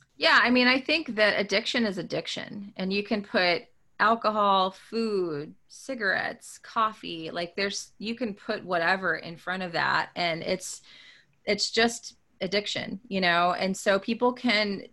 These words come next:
ha-, be addicted to different things. Like, I know some people that are addicted to alcohol. That's something I struggled with, and I had to give it up, and abstinence and just going and being in recovery is the only thing, the only solution for that.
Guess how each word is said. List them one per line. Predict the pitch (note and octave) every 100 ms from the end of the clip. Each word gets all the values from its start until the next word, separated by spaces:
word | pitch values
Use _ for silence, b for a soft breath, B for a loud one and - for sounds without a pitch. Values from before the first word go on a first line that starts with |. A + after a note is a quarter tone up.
| _
ha-, | - - E3+
be | G3
addicted | G3 F#3 F#3+ G3+
to | F3
different | F#3 F#3 F3+ G3
things. | B3 E3+ F#3
Like, | E3 D#3+
I | E3+
know | E3 F3
some | - -
people | F#3 F3 F3
that | E3+
are | F3 F3
addicted | F3+ F3+ F#3 F3
to | D#3+
alcohol. | E3 - F#3+ G3
That's | G3 -
something | F3 E3 D#3+
I | E3+
struggled | - F#3 F#3 F#3+
with, | F#3+ G3+ A#3+ _ b b b _
and | F3
I | F3
had | E3
to | D#3+
give | F3 E3+
it | E3+
up, | F3 -
and | F3+ F3
abstinence | D#3+ D#3+ - F#3+ F#3 F#3+ G3+ - -
and | F3 E3+ E3
just | D#3+ - _
going | D#3+ D#3+ E3
and | E3 E3+ - -
being | E3 E3+
in | E3+
recovery | D#3 - D3+ F#3+ G3
is | G3
the | F#3
only | - D#3+ F3
thing, | - F#3 F#3+ G#3
the | G3+
only | D#3+ E3+
solution | F3 - E3 - G3
for | G3+
that. | G#3 A3+ C#4+